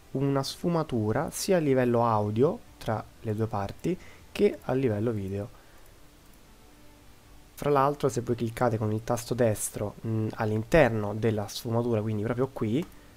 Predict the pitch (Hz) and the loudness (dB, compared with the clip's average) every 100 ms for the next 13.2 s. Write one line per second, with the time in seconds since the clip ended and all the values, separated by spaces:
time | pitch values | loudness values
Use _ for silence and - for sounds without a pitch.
0 | - - 107 104 185 147 151 - 180 185 | -20 -14 -12 -8 0 4 4 2 -2 -2
1 | - - 117 117 107 117 107 - 160 120 | -2 -4 -4 -4 -8 -6 -6 -2 0 0
2 | 117 - 143 110 117 156 151 - - 135 | -2 -4 0 0 2 -2 -4 -4 2 4
3 | 113 113 113 117 101 104 139 - 185 180 | 2 -2 -4 -2 0 -2 -4 -4 -6 -6
4 | - 180 151 113 110 - 113 117 107 104 | -6 -4 0 0 -2 -6 -8 -4 -4 -8
5 | - - - - 127 120 165 143 - 123 | -16 -20 -20 -8 -4 -4 -2 -2 -2 -4
6 | 107 101 - 131 120 139 127 131 139 110 | -4 -4 -6 -4 -2 -4 -4 -4 -2 -2
7 | 104 110 - - - - - 113 117 117 | -2 -6 -16 -20 -20 -12 -6 -2 0 2
8 | 123 123 107 101 101 104 104 - 110 107 | 4 4 0 -2 -2 -4 -6 -8 -6 -4
9 | 104 104 - 107 104 101 104 - - 120 | -4 -6 -6 -6 -6 -6 -8 -8 -6 -4
10 | 120 113 107 110 107 135 113 107 113 110 | -2 0 0 -2 -4 -4 -4 -6 -6 -6
11 | 104 113 120 139 104 95 - 107 101 - | -6 -4 -2 -2 -2 -6 -8 -8 -8 -8
12 | 110 - 113 110 104 101 95 - 98 92 | -10 -10 -10 -10 -8 -8 -8 -8 -10 -8
13 | 92 | -10